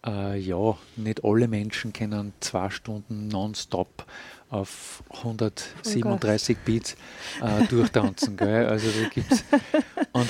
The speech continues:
Speaker 1: darum gibt's einfach auch so, wenn man jetzt so D J macht, dann überlegt man sich ja was, äh,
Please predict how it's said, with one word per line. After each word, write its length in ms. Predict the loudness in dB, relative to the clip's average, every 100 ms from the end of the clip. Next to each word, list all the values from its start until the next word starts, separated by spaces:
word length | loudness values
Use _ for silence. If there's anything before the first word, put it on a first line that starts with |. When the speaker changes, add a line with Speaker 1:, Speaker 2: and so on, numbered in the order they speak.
| 0
Speaker 1:
darum 320 | -2 0 2 2
gibt's 300 | 0 0 0
einfach 340 | 0 0 0
auch 100 | 2
so, 300 | 2 2 6
wenn 640 | 8 8 8 -8 -14 -12 -6
man 180 | -2
jetzt 200 | -2 -4
so 120 | -6 -4
D 240 | -4 -4
J 180 | -2 -2
macht, 360 | 0 -4 -4 -6
dann 80 |
überlegt 440 | -2 0 0 0 -4
man 120 | -6
sich 140 | -2
ja 180 | 0 0
was, 260 | -2 -6 -4
äh, 380 | -4 -2 -4